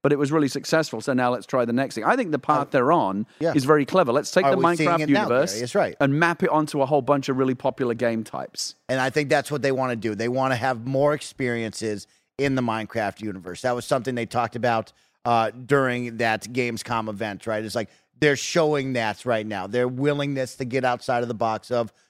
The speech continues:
Speaker 2: vanilla Minecraft and give you something a little bit more, right? And we've had hints of it now.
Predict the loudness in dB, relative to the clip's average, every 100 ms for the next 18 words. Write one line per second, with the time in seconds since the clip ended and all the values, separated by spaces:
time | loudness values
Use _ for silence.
0 | _ -2 2 2 0 -2 -2 -6 -4 -6
1 | -2 -2 -2 -4 -4 -4 -2 -2 -2 -2
2 | -6 -8 -10 -6 -4 -4 -4 -6 -4 0
3 | 0 -2 _ _ _ _ _ -2 -2 0
4 | -2 0 0 -2